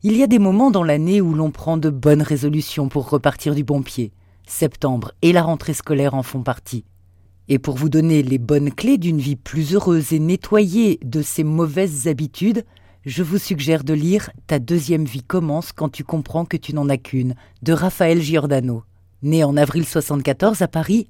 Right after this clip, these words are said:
elle est la petite fille de Jean Nohain, animateur télé des années cinquante et créateur des trente-six Chandelles. Diplômée de l'école Estienne en art appliqué en quatre-vingt-dix-huit, elle commence à travailler dans une agence de communication en tant que créative,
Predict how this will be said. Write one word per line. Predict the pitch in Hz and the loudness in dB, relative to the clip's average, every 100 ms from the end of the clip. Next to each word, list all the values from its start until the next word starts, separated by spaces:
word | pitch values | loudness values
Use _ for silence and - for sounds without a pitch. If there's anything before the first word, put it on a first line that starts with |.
| - | -2
elle | 175 | 2
est | 208 | 6
la | 208 | 4
petite | - 240 226 | 4 -2 -2
fille | - 277 214 | 0 2 2
de | 165 | 0
Jean | 147 202 | -2 0
Nohain, | 202 180 143 135 | 2 2 0 -2
animateur | - 170 175 175 180 - | 0 2 4 2 0 -2
télé | 185 160 | 0 0
des | 139 143 | 0 0
années | 151 147 | 0 -2
cinquante | - 170 - 143 - | 0 -2 -2 -4 -4
et | - 117 | -6 -6
créateur | - 135 123 160 160 135 | -2 -2 0 0 0 0
des | 131 120 | 0 0
trente-six | - 135 131 - | -2 -4 -4 -4
Chandelles. | 135 143 131 120 110 110 _ _ _ - | -6 -4 -2 -4 -4 -10 _ _ _ -10
Diplômée | 123 135 160 156 135 | -6 -2 0 0 0
de | |
l'école | 139 135 147 139 | 0 0 0 -2
Estienne | - 156 - 180 190 214 - | -2 -6 -2 2 4 2 0
en | 139 143 | -2 -2
art | 139 | -2
appliqué | 147 - - 170 | -4 -4 -4 -2
en | 139 | -2
quatre-vingt-dix-huit, | 127 - 143 131 165 208 - - - - | -2 -4 -4 -4 -2 0 0 -4 -20 -6
elle | 175 185 | -4 -2
commence | 220 247 - | 0 0 0
à | |
travailler | 202 - 156 151 202 | -2 0 -2 0 0
dans | 156 | -2
une | 135 143 | -2 -2
agence | 143 165 143 | -2 -2 -4
de | |
communication | 151 151 151 143 165 156 147 127 - - - | -4 -4 -2 -2 -2 -4 -6 -6 -8 -16 -6
en | 131 | -4
tant | - 156 156 | 0 -2 -2
que | - 139 | 0 0
créative, | 123 - 147 151 - 143 120 | 0 -4 -2 -2 -2 -4 -4